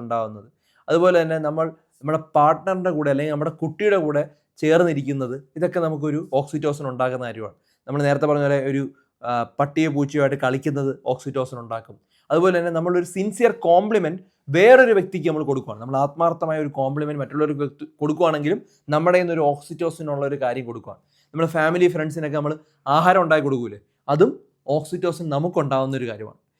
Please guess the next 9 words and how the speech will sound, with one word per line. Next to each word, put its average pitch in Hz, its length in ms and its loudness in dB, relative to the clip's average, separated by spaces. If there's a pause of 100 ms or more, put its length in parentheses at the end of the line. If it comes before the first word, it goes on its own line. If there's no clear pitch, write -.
(140)
പിന്നെ 180 160 -4
നല്ലോണം 180 420 4
ഒരു 170 80 2 (260)
മീനിങ് 185 340 -2
ഫുൾ 196 160 4
ആയിട്ടുള്ളൊരു 156 340 0 (120)
കോൺവെർസേഷൻ 147 580 -2 (300)
നിങ്ങളുടെ 147 240 -6
ഫ്രണ്ട്സുമായിട്ട് 143 500 0